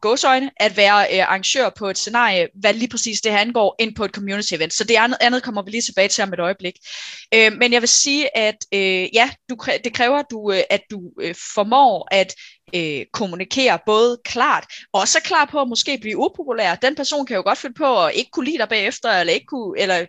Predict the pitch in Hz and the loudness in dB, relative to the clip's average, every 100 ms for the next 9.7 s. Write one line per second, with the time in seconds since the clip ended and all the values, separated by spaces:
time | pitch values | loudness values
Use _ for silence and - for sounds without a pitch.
0 | - 196 196 - 196 - - 180 262 294 | -6 -8 -6 0 0 0 0 2 4 2
1 | 247 214 220 285 302 240 - 262 285 277 | -2 -6 -6 -2 -2 -2 0 0 -2 -4
2 | 269 190 - 214 - 269 226 240 254 240 | -4 -6 -10 -10 -2 -2 -2 -4 -6 -4
3 | 233 262 214 190 185 170 190 233 220 196 | -6 -6 -8 -4 -4 -2 -6 -6 -10 -8
4 | 190 170 151 _ _ _ - - - - | -8 -8 -10 _ _ _ -20 -20 -20 -20
5 | - - 202 196 185 170 - _ _ _ | -12 0 4 4 0 -10 -18 _ _ _
6 | _ - - _ - 233 214 214 - _ | _ -20 -20 _ 2 4 4 2 -2 _
7 | 220 226 - 277 262 269 285 269 262 294 | -8 -4 -2 0 2 0 -2 -2 -2 -2
8 | 240 214 254 233 - 226 226 240 202 175 | -6 -4 -4 -4 -6 -6 -4 -4 -2 -2
9 | 175 - 330 403 - 202 175 | 0 -2 -2 -2 -2 -2 -2